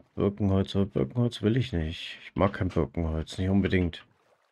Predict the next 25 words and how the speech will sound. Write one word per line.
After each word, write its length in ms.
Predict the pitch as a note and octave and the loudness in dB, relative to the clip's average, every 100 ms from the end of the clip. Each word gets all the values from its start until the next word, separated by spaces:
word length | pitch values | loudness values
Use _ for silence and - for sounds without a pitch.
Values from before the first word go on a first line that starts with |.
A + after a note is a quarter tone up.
| _ _ | _ _
Zumindest 600 | - G2+ G2 F#2+ - - | 0 2 2 0 -4 -2
nicht, 360 | G#2+ A#2+ - | 0 -2 2
wenn 100 | G2+ | 4
ich, 340 | G2+ G2+ - - | 4 2 -4 0
äh, 600 | F#2+ F#2+ F#2 F2+ F2+ F#2 F2+ _ _ _ _ _ _ _ _ _ _ _ _ _ - - _ _ _ _ - | 2 4 4 4 2 -2 -8 _ _ _ _ _ _ _ _ _ _ _ _ _ -20 -20 _ _ _ _ -2
ja, 180 | A2 F2+ | 2 4
nicht 160 | F2 | 2
mit 140 | F2 E2 | 0 0
Sand 320 | - G2+ G#2 | 4 4 4
oder 160 | D#2+ D2+ | 2 2
irgendwas 340 | C#2+ D#2+ D#2 | 2 2 0
arbeite. 520 | G#1+ D#2+ D2+ D#2 F2 | 2 2 2 0 -2
Dann 220 | - F2+ | -2 -2
kann 220 | F#2+ G2 F2+ | -2 0 0
man, 200 | F2 E2 | 0 -2
finde 340 | - F#2 - | -4 -6 -6
ich, 120 | - | -8
Birkenholz 580 | - E2 - F2 E2+ - | -2 -2 0 0 0 0
ganz 280 | E2 G2 - | 0 0 0
geil 260 | C#2 F2+ B1+ | 2 4 4
als 380 | C#2 D2 - | 2 0 -6
Kontrastmittel 880 | - E2+ D#2+ - F#2+ - D#2+ D2+ D#2 | -4 -4 -4 -4 -4 -4 -4 -2 -2
nehmen 320 | D#2 E2 G#2+ | 0 -2 -2
oder 160 | - C#2+ | -4 -2
als 400 | C2 B1+ - | -2 -2 -6